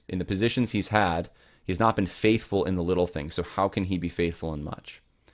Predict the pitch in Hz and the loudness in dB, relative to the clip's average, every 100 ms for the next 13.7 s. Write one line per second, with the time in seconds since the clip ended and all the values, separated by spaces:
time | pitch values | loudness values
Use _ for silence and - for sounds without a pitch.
0 | _ _ _ _ - 101 92 104 127 - | _ _ _ _ 6 6 8 10 10 10
1 | 135 113 95 92 87 _ _ 92 92 85 | 10 10 8 4 -2 _ _ 4 4 4
2 | 82 92 - 117 131 123 123 120 - 127 | 2 2 4 10 12 12 12 12 12 6
3 | 113 120 120 104 101 95 - - 98 87 | 8 8 8 10 8 6 2 4 6 6
4 | 85 - - - 208 - 92 92 101 101 | 2 -4 -20 -8 -8 0 4 8 8 8
5 | 107 104 95 90 - 95 85 85 87 80 | 8 6 4 0 2 2 4 4 4 2
6 | 78 87 - 90 82 82 80 85 80 80 | 0 -2 0 0 0 -2 0 0 -2 -4
7 | - - _ - _ _ - - 95 107 | -8 -12 _ -20 _ _ -10 2 10 10
8 | 131 117 107 92 80 52 - _ - 90 | 10 8 6 4 2 -4 -8 _ -2 2
9 | 101 104 110 123 120 120 107 - 101 90 | 6 10 10 8 4 2 2 2 2 2
10 | - 92 92 87 87 113 120 - 113 - | 0 0 0 2 4 6 4 4 2 2
11 | 87 87 82 73 - - 98 98 - 98 | -2 -2 -2 -6 -12 -2 0 2 2 0
12 | - 90 - 101 104 - 87 87 - 98 | 0 -4 4 6 4 0 -4 -2 0 2
13 | 98 - - 87 78 - | 2 -4 -4 -4 -4 -8